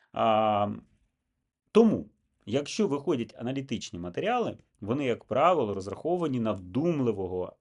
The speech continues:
читача. Той, хто це прочитає, зробить певні висновки. І от газета, а, Der Zelt, це "Час по-нашому", вона існує давно, ця газета, вона позиціонує себе як газета для інтелектуалів,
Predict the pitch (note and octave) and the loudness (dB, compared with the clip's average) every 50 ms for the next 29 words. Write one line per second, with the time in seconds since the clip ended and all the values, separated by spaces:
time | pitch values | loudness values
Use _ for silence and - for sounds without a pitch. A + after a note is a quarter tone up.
0 | _ - - C3 A#2 - B2 A#2+ - - A#2+ F2+ E2 - - _ _ - D#3+ D3+ | _ -10 -8 -8 -6 -6 -6 -6 -4 -2 -2 -2 -2 -4 -6 _ _ -2 -2 -2
1 | - - - - - - - - A2+ G#2+ - - - - F3+ G#3 A#3 A3+ E3+ G#2 | -2 -4 -8 -12 -10 -10 -10 -10 -10 -12 -12 -10 -6 -2 0 0 0 0 -2 -2
2 | F#2 G#2 C3+ E3 F3 - - G#2+ A2 A#2 A#2+ A2+ G#2 F2+ G2 F#2 - - - E2 | -4 -6 -6 -6 -8 -6 -4 -2 -2 0 -2 -4 -4 -4 -6 -6 -8 -10 -14 -16
3 | - - - - _ _ - - - _ _ _ _ B2+ D3+ G3+ A#3+ A#3+ A#3+ - | -16 -20 -20 -20 _ _ -20 -20 -20 _ _ _ _ -2 0 0 0 0 -2 -8
4 | - - - - C#3 D3+ C#3+ C3+ D#3 C3+ G#2 F#2 - - G1+ - - - - - | -16 -10 -4 -2 -2 0 0 2 2 2 2 2 -2 -6 -8 -8 -10 -14 -20 -20
5 | - - - _ _ - - G#2 G#2 G#2 G2+ G2 G2 F#2 F#2+ G#2 C3+ D3 C3+ A2+ | -20 -20 -20 _ _ -4 -2 0 0 2 0 -2 -4 -6 -4 0 2 2 2 2
6 | F#2 F2 - - G2 F2+ F#2 G#2+ F3 G3+ A#3 A#3 - - - - - - - - | -2 -6 -10 -12 -10 -8 -2 0 2 2 2 0 -4 -10 -18 -20 -16 -12 -6 0
7 | C3 B2 A#2+ A#2 A2 G#2 F2+ - - _ _ _ _ _ _ _ _ _ _ _ | 2 4 4 6 4 4 2 0 -6 _ _ _ _ _ _ _ _ _ _ _
8 | _ _ _ _ _ - - B2+ G#2+ F2 - - _ - A2 A#2+ D#3 F#3+ G3+ G3 | _ _ _ _ _ -2 0 0 0 0 -4 -8 _ -8 -6 -2 -2 -2 -2 -2
9 | - D#3 C3+ A#2 G#2 F#2+ G2+ _ - - - - - G#2 A2+ B2 B2 A#2 A2 - | -2 -2 -2 -2 -4 -6 -8 _ -20 -20 -20 -14 -8 -6 -4 -2 -2 -2 -4 -6
10 | A2+ G2+ G2 F2+ F2 G#2+ G#2 G2+ G2+ D3 G#3 A3+ A3 A3 - D3+ B2 B2+ A#2+ A2 | -6 -6 -6 -4 -2 -2 -2 -2 -2 -2 -2 -2 -2 -2 -6 -6 -6 -6 -4 -2
11 | A#2+ A2 - - G2 G2+ G#2+ G#2 G#2 - B2 A2+ B2+ B2+ - - C3+ C3+ C#3 C3 | -4 -4 -4 -6 -6 -6 -8 -6 -4 -4 -4 -2 -4 -6 -4 -2 -2 0 0 0
12 | A#2 G#2 - - G2 F2+ G2+ F2+ E2+ G2+ G2 G#2+ G2 - F#2 F2 E2+ F#2 F#2 F2 | 0 -2 -2 -6 -8 -8 -8 -6 -6 -8 -8 -8 -10 -10 -12 -12 -8 -8 -8 -8
13 | F2+ F#2+ F2 F#2+ F#2 F2+ - _ - D#3 F3+ G#3 A3+ G#3+ F3+ | -8 -8 -10 -12 -12 -12 -10 _ -2 0 0 2 0 0 -2